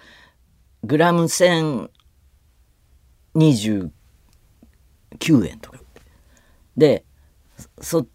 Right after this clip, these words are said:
それじゃない方の、す-、グラム千三百いくらのにしたんだけど、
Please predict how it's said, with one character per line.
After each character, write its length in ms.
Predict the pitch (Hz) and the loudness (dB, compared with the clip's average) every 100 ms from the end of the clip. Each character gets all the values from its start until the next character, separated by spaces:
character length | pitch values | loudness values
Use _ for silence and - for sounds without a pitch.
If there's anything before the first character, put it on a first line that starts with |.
| _ - | _ -20
そ 260 | - 185 | -12 -2
れ 120 | 185 208 | 0 2
じ 100 | 214 | 0
ゃ 60 | |
な 240 | 175 214 220 | 2 2 2
い 100 | 156 | 0
方 360 | 127 120 101 | 0 0 0
の、 400 | 101 123 120 - _ _ _ _ _ _ _ _ _ _ _ _ _ _ _ _ _ _ _ _ _ _ _ - | 0 0 0 -2 _ _ _ _ _ _ _ _ _ _ _ _ _ _ _ _ _ _ _ _ _ _ _ -18
す-、 600 | - - - - - - - - - | -12 -10 -10 -12 -14 -16 -12 -12 -10
グ 140 | - | 0
ラ 160 | 143 160 | 2 2
ム 180 | 160 147 | 2 -2
千 580 | - 196 196 185 156 - _ _ _ | -4 -2 -2 -2 -4 -8 _ _ _
三 400 | - 185 175 151 | -10 -6 -2 -2
百 600 | 127 117 - 113 117 90 _ _ _ _ _ - | -2 -2 -4 -2 -2 -2 _ _ _ _ _ -4
い 140 | 135 117 | -4 -2
く 160 | 139 | -2
ら 260 | 107 87 - _ _ _ _ _ _ _ _ _ _ _ _ - | -2 -4 -8 _ _ _ _ _ _ _ _ _ _ _ _ -2
の 100 | 110 | 0
に 140 | 95 | 0
し 100 | - | -4
た 140 | 104 92 | -4 -2
ん 40 | |
だ 120 | 85 | -4
け 100 | 78 | -2
ど、 240 | 90 87 | 0 0